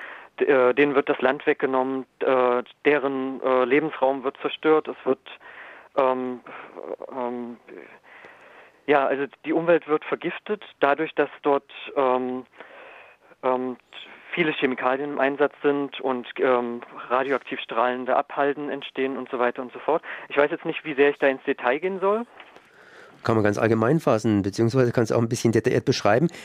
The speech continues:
Speaker 2: Aber es geht ja vor allen Dingen um Finnland, das heißt um Lappland in diesem Fall, um die Sami.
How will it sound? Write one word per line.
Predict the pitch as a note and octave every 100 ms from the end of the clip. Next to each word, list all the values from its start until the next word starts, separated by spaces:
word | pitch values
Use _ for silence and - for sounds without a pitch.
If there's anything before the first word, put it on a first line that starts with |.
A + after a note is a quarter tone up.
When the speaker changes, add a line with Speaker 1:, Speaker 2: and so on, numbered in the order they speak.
| -
Speaker 2:
Aber | B2
es | C3+
geht | D#3+
ja |
vor | D#3+ C#3+
allen | D3+
Dingen | D#3 D3+
um | C#3 C#3+
Finnland, | - D3 F#3 A#2+ A#2 F#3 - - -
das | B2 A#2+
heißt | A#2+ C#3 -
um | C#3+
Lappland | B2 C3+ - C#3 A2+
in |
diesem | G#2+ G2+ F#2+
Fall, | F#2 F2+ F2+ -
um | -
die | A2
Sami. | A2 G#2 F#2